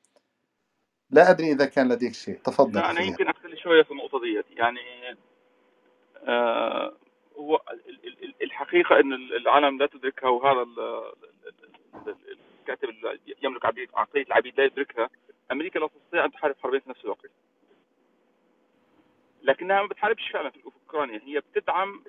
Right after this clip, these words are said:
Speaker 2: آه، قيام أوكرانيا بتحجيم روسيا. يعني، هي ما بتدعمش حتى مثلًا إن أوكرانيا تنتصر على روسيا، ولا تصور أوكرانيا تنتصر على روسيا. بتدعم تحجيم أوكرانيا لروسيا، فدي مش حرب كاملة. دي واحدة. ثانيًا،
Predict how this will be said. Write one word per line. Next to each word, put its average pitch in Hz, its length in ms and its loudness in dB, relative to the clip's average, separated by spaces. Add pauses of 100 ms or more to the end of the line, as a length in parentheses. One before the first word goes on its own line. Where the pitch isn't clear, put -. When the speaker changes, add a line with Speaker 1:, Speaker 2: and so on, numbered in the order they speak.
(140)
Speaker 2:
آه، 175 140 -10 (420)
قيام 185 260 -2
أوكرانيا 185 380 -4
بتحجيم 165 560 -10
روسيا. 120 280 -10 (1000)
يعني، 107 240 -8
هي 147 160 -2
ما 156 60 0
بتدعمش 160 380 -2
حتى 180 240 -2
مثلًا 160 220 -2
إن 143 160 -10
أوكرانيا 147 320 -2 (300)
تنتصر 135 280 -6
على 123 120 4
روسيا، 135 200 0
ولا 190 80 4
تصور 185 260 2
أوكرانيا 147 300 -8
تنتصر - 220 -18
على 113 100 -2
روسيا. 107 200 -8
بتدعم 202 300 0 (360)
تحجيم 208 320 -8
أوكرانيا 160 260 -4
لروسيا، 208 320 -2 (300)
فدي 185 140 6
مش 190 140 0
حرب 202 180 -2
كاملة. 113 240 -6 (520)
دي 147 80 -2
واحدة. - 240 -2 (760)
ثانيًا، 190 400 -2